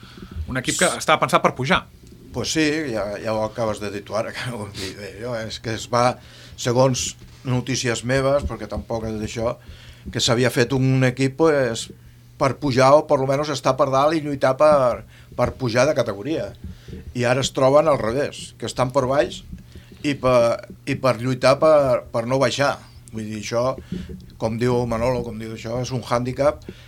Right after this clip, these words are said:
Speaker 2: de nervis, de pensar que això ho hem de superar, com... i tot això potser es va, fa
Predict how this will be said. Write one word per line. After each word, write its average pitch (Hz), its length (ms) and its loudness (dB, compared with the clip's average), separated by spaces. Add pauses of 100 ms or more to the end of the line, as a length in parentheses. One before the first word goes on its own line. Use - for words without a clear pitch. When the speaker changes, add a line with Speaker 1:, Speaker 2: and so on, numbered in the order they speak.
(160)
Speaker 2:
de 110 160 0
nervis, 160 720 2
de 123 100 -2
pensar 123 640 -2
que 120 100 -6
això 120 220 -2 (220)
ho - 420 -8
hem 120 100 -2
de 117 80 -2
superar, 147 1000 2 (300)
com... 151 480 8 (880)
i 131 200 0
tot 123 200 -4
això 120 260 -2
potser 135 320 -4
es 131 160 -6
va, 127 80 -2
fa 139 420 0